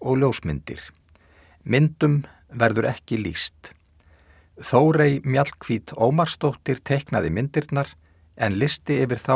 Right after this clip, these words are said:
sem eiga ljósmyndirnar er á blaðsíðu níutíu og þrjú.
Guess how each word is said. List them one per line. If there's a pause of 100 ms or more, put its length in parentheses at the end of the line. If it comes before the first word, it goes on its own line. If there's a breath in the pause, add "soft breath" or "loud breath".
sem
eiga
ljósmyndirnar (320)
er
á
blaðsíðu
níutíu
og
þrjú.